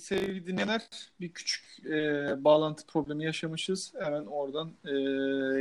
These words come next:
geri geldik. Ne konuşuyorduk? İlk beşini konuşuyorduk. E, aynı beşi devam edeceğini farz edersek Sixers'ın, e, Simmons, J J, Robert Covington, Saric, Embiid. Şimdi Embiid şu anda zaten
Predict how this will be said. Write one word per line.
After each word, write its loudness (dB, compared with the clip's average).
geri 8
geldik. 10
Ne 12
konuşuyorduk? 0
İlk 0
beşini 0
konuşuyorduk. -4
E, 6
aynı 10
beşi 0
devam 6
edeceğini -2
farz -2
edersek 0
Sixers'ın, -4
e, 8
Simmons, 6
J 12
J, 10
Robert 6
Covington, 2
Saric, 2
Embiid. 0
Şimdi -4
Embiid 10
şu 6
anda 8
zaten 8